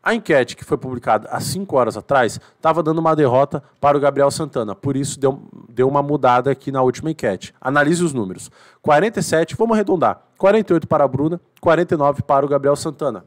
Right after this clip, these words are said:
Bem parelho, né? Vamos ver agora as próximas enquetes? Se liga. Aí tivemos depois Bruna subindo pra cinquenta e quatro, duas horas depois, Gabriel quarenta e três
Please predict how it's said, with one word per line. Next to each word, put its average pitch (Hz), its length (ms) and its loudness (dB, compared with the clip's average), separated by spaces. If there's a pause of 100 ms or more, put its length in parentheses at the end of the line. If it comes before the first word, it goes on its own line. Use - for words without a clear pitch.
Bem 143 140 -4
parelho, 151 520 2
né? 151 220 0 (320)
Vamos 135 220 -4
ver 135 80 4
agora 123 280 4
as 120 120 -2
próximas 117 400 -8
enquetes? 139 340 -4
Se 180 100 -4
liga. 104 320 -2 (460)
Aí 156 180 2
tivemos 156 460 -2
depois 147 380 2
Bruna 151 320 2
subindo 180 520 -8 (240)
pra 127 140 -2
cinquenta 127 360 -8
e 139 40 -8
quatro, - 520 -2
duas 139 300 -2
horas 120 220 0
depois, 160 480 -2 (320)
Gabriel 139 400 2
quarenta 151 400 0
e - 20 -4
três 147 420 -4